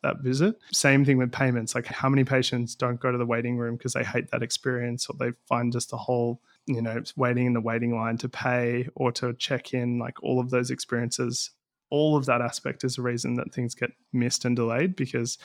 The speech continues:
patients avoid that experience they don't. And the other thing as well is that on the back end of it, like, after visits, there's a lot of things that don't happen that lead to misses as well. So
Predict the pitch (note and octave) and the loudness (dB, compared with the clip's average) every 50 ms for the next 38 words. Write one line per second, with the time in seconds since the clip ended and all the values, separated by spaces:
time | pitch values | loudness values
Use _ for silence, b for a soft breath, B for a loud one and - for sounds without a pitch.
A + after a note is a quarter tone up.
0 | B B _ - B2 B2 A#2+ C#3+ C3 A#2+ C3 B2 A#2 A#2 A#2 A#2 A#2+ A#2+ A#2 A#2 | B B _ 6 6 6 8 6 6 6 4 2 2 2 0 2 2 2 2 0
1 | A#2+ A#2+ - - - - - B2 A#2 A#2 A#2 - B2 B2 B2 A#2 - - - D3 | 0 -2 -2 -4 -4 -4 -2 -2 -2 -2 -2 -2 -2 -2 -2 -2 2 6 8 8
2 | C3+ C3+ C#3 D3 - - _ - C#3+ C#3 - - - D3 D#3 D#3 C#3 - C#3 C3+ | 10 10 8 8 4 0 _ 2 4 4 6 6 6 6 6 4 4 4 4 4
3 | C3+ B2+ A#2+ B2+ B2+ B2+ B2+ B2 B2 B2+ A#2 A#2 - - _ _ _ _ _ _ | 4 4 4 4 6 6 4 4 2 0 -2 -2 -4 -8 _ _ _ _ _ _
4 | _ - C3+ B2+ B2 B2 B2 A#2+ B2 A#2+ A#2+ - C#3+ D3+ D#3 - - C#3+ B2+ B2+ | _ 0 0 2 2 2 2 2 0 0 2 4 4 4 6 4 4 2 4 4
5 | A#2+ B2+ A#2+ - C3 - - - - C3+ C3+ C#3 C3 - D3 C3+ B2 B2 A#2 A#2+ | 2 2 0 0 -2 -4 -2 2 4 6 6 6 4 2 2 2 2 2 2 2
6 | A#2+ D3 F3 - - - - - - _ - C3+ A#2+ B2 B2 B2 B2 B2 B2+ C3 | 0 0 0 -2 -4 -6 -8 -12 -10 _ 2 2 4 4 4 4 4 4 4 4
7 | B2+ - C3 C3 B2+ B2 - B2+ B2 - - - A#2+ A#2+ B2+ - - - B2+ A#2 | 4 2 2 2 2 2 0 -2 -4 -4 -4 -2 -2 -2 -2 -2 0 0 0 2
8 | - C3 B2 C3 C3+ B2+ - - C#3+ B2+ A#2+ A#2+ - - B2 B2 A#2+ - - B2+ | 2 0 0 0 0 0 -2 -2 0 0 0 -2 -2 -2 -2 -2 0 -2 -2 -2
9 | B2 A#2+ A#2+ B2+ B2 - - - - - B2 | -4 -4 -2 -2 -2 -2 -2 -2 -2 -2 -2